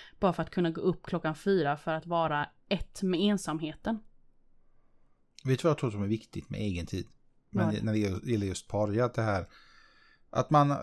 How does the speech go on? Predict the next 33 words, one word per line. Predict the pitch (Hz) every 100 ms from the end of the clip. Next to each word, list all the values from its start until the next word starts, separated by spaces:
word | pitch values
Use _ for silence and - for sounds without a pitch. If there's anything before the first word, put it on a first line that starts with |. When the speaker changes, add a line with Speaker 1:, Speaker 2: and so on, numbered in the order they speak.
| - - 117
Speaker 2:
har | 147 120 151
ett, | 156 - - _ - - -
till | 160
exempel | 170 165 120
ett | 110
spikat | - 131 110 98 -
datum | 113 107 - 82 85 - -
och | - 113
att | -
man | 123
har |
någonting | 123 107 104
att |
se | 92
fram | 107 82
emot. | 90 156 - - _ 196
Speaker 1:
Mm. | 180 185 214 _ _ _ _ _ _
Speaker 2:
Att | - -
man | 123
har |
den | 113
här | 101
längtan. | 107 113 101 - 87 104 -
Det, | - 135
det | - 143
är | 143
lite | 139 -
som | 107 117
någon, | 113 110 104 - - - _ _ _
eh, | - 53 53 55 53 53 53 - _ _ _ _ _ 220 208 101
s-, | 107 -
som, | - 104 101 101
eh, | 104 - 104 -